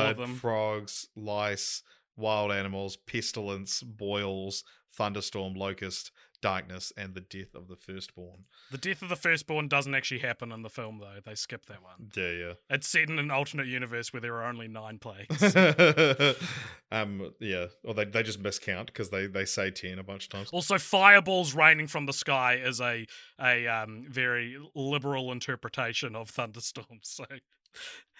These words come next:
Speaker 1: it, they take some creative licenses. It's fine. Continue. <laughs>
Speaker 2: Yeah, he, he, like, gets, he does the whole, like, fall in love with the, the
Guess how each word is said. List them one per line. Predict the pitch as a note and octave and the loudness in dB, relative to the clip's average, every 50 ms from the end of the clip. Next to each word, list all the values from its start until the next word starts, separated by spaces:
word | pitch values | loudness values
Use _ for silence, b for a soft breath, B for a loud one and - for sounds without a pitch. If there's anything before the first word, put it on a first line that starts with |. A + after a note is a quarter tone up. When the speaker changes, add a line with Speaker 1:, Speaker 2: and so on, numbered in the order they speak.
| B B - | B B 4
Speaker 1:
it, | B3+ C#4+ D4+ D4 | 4 6 8 10
they | E4+ E4 | 10 10
take | F4+ - A#4 F4+ - | 12 10 8 8 8
some | F#4 F4 C4 | 6 4 8
creative | - F4 E4+ D#4+ D4+ D4+ C#4+ | 10 12 12 12 12 12 10
licenses. | C#4+ B3+ A3+ G3 - G#3+ D#3 - D3+ C#3+ - | 10 10 10 10 8 2 -2 -2 -4 -2 0
It's | D4 C#4 | -2 4
fine. | - F#4+ F4+ D#4+ F3+ C3+ | 8 10 12 12 12 10
Continue. | - - A#3 G#3+ C#4 A#3 F3+ C#3 C#3 C#3+ | 8 2 0 2 2 0 2 0 -4 -4
<laughs> | - - - - - - F#3 - _ _ _ _ B B B B B B B B - | -6 -8 -16 -20 -20 -18 -20 -20 _ _ _ _ B B B B B B B B -10
Speaker 2:
Yeah, | - C3 B2 B2+ A2 G#2 | -4 0 2 2 2 4
he, | B2 A#2+ B2 | 2 2 2
he, | A#2 B2+ A#2+ A#2 | 2 2 2 2
like, | A2+ A#2 A2 G#2+ - | 0 0 0 0 -2
gets, | - A2+ G#2+ - - - - A#2 A2 A2 - - | -4 -6 -4 -6 -6 -8 -10 -14 -16 -18 -16 -14
he | B2 A#2+ A#2+ A#2 A#2 A#2 | -12 -10 -6 -6 -6 -6
does | A2+ - - B2 A#2 | -4 0 0 0 0
the | G#2+ A2+ | 0 -2
whole, | G#2 A2 G#2 G2+ | -2 -2 -2 -2
like, | G2 G2+ G2 F#2+ | -2 -4 -6 -6
fall | - - G#2 G2 F#2+ G2 | -6 -6 -6 -6 -4 -6
in | G2 F#2+ F2+ | -6 -6 -8
love | F2+ F#2 F#2 F#2 F#2 | -8 -8 -10 -10 -10
with | F#2+ F#2+ F2+ - - | -12 -12 -14 -14 -16
the, | - F#2+ F#2 F#2 F2+ A2 _ _ _ | -16 -14 -14 -14 -14 -16 _ _ _
the | - G2 | -14 -14